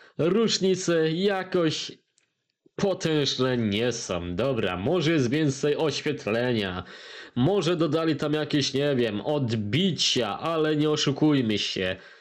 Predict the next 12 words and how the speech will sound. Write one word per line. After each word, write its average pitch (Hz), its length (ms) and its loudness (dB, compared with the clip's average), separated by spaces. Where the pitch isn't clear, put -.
To 190 440 0
nie 147 300 4
jest 160 340 0
powód, 139 360 2
żeby 117 400 2
jeszcze 139 520 2
raz 117 420 -2
kupować 113 720 0
G 117 300 0
T 120 260 -4
A 104 320 -8
pięć. 113 840 0